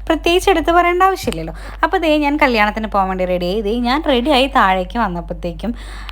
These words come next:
ഗംഭീര മഴയായിരുന്നു. ഗംഭീര മഴ എന്ന് പറഞ്ഞാൽ പോകാൻ പറ്റുമോ പോലും ഞങ്ങൾ ആലോചിച്ചു. അങ്ങനെ ഒന്ന് തുറന്നപ്പോൾ ഞങ്ങൾ ഇതേ ബൈ-, ബൈക്ക് എടുത്തിട്ടാട്ടോ ഫസ്റ്റ് ഇറങ്ങിയത്. പക്ഷേ പണി പാളി, വീണ്ടും മഴ പെയ്തപ്പോൾ ഞങ്ങൾ നിബുവേട്ടൻ്റെ ഓട്ടോ പിടിച്ചിട്ടാണ് പോയത്. എൻ്റെ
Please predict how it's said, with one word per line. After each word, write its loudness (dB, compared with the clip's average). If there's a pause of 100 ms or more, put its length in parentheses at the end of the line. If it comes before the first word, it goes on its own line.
(160)
ഗംഭീര 4
മഴയായിരുന്നു. -2
ഗംഭീര -4
മഴ 2
എന്ന് -2
പറഞ്ഞാൽ -2
പോകാൻ 0
പറ്റുമോ 2
പോലും 2
ഞങ്ങൾ 0
ആലോചിച്ചു. -2 (360)
അങ്ങനെ 0
ഒന്ന് -2
തുറന്നപ്പോൾ 2
ഞങ്ങൾ -4
ഇതേ -4 (120)
ബൈ-, 0
ബൈക്ക് -4
എടുത്തിട്ടാട്ടോ -2
ഫസ്റ്റ് -2
ഇറങ്ങിയത്. -4 (300)
പക്ഷേ -2 (140)
പണി 0
പാളി, 2
വീണ്ടും -4
മഴ 0
പെയ്തപ്പോൾ -2
ഞങ്ങൾ -6
നിബുവേട്ടൻ്റെ -2
ഓട്ടോ 2
പിടിച്ചിട്ടാണ് 0
പോയത്. 0
എൻ്റെ -2